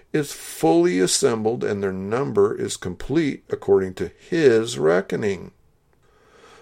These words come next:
Following this, we have verse sixty-two, which says, quote, quote, "And Isaac came from the way of the well,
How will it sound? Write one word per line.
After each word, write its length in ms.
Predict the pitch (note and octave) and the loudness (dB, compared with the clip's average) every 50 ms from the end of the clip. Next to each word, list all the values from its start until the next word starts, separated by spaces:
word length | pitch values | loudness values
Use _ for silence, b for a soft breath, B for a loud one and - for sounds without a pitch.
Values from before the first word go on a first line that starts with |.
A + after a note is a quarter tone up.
| b b | b b
Following 560 | - - A#2+ D3+ G#3 A#3+ A#3+ F#3+ D3 B2 G#2+ | -2 2 2 4 4 2 0 -2 -2 -2 -2
this, 280 | F#2 F2 - - - - | -2 -2 -4 -4 -6 -4
we 140 | C3 C#3+ | -4 -2
have 240 | D3 C#3+ D3+ D3 C#3+ | -2 0 0 -2 -2
verse 340 | A#2+ G#2 A2 A#2 C3+ C3 - - | -2 0 2 2 2 2 0 -2
sixty-two, 1040 | - - - C2 - - - - G#2+ G#2+ - - - C#3+ C#3 A#2 G2+ F#2 F2+ F#2 B2+ C3+ | -4 -4 -4 -4 -6 -8 -10 -12 -12 -10 -10 -8 -4 -2 -2 0 0 -2 -2 -2 -4 -4
which 280 | C3+ G#2+ A#2 - - - | -4 -2 -4 -4 -4 -4
says, 640 | - - - C3+ B2 A2 G#2 G#2 G#2 A2+ C3 C3+ | -4 -2 0 0 2 2 2 0 0 0 -2 -6
quote, 680 | - - - - - D#3 C#3+ A#2+ G2+ - - - - - _ _ _ _ b b b b b b b b b b b b b | -10 -12 -6 0 2 2 4 4 2 0 -4 -16 -20 -20 _ _ _ _ b b b b b b b b b b b b b
quote, 380 | - - C3+ B2 A2 G#2 - - | 2 4 6 8 6 6 4 -2
"And 200 | - G#2+ A2 G#2 | -4 -4 -4 -4
Isaac 500 | - A#2 D3 F#3 G3+ F#3 F#3+ F3+ - - | -2 0 2 2 2 2 2 0 0 0
came 440 | - - E3 D#3+ C#3+ B2 A2+ A2+ A#2 | -4 -4 -2 -2 -2 -2 -4 -6 -10
from 180 | A2 - A#2+ A2+ | -10 -8 -6 -2
the 100 | G#2+ G#2 | 0 0
way 380 | G2+ - A#2+ C3 C3+ C#3 C#3+ | 0 0 0 2 2 2 2
of 160 | C#3 B2+ A#2 G#2+ | 2 -2 -2 -2
the 140 | - A2+ | -2 -4
well, 720 | G#2+ G#2 G2+ G#2+ B2 A#2 G#2 F#2+ F2+ F2 F2 F#2 C2 B1+ - | -4 -2 0 0 2 4 4 2 2 0 -2 -2 -4 -4 -8